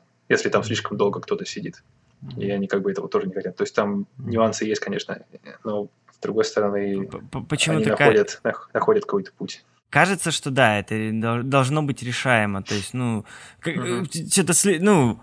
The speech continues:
Speaker 2: вот вообще, если по логике так пре-, представить, то, ну, блин, сидит человек в другой стране. Он ни-, ничуть не менее талантлив, он дешевле.
Speaker 1: Мгм.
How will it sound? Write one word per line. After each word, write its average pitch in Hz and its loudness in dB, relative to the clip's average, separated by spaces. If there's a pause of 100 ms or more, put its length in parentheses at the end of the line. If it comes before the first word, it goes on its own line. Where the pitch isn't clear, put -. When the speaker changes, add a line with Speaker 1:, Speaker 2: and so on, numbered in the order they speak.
Speaker 2:
вот 156 8
вообще, 170 8
если 123 6
по 131 2
логике 110 4
так 98 -6
пре-, 120 -2
представить, 143 2
то, 117 2
ну, 123 0
блин, 120 2
сидит 120 -2
человек 120 0
в 107 -6
другой 117 0
стране. 113 -2 (400)
Он 139 4
ни-, 139 2
ничуть 147 2
не 139 4
менее 135 4
талантлив, 117 2
он 127 2
дешевле. 120 2
Speaker 1:
Мгм. 127 -6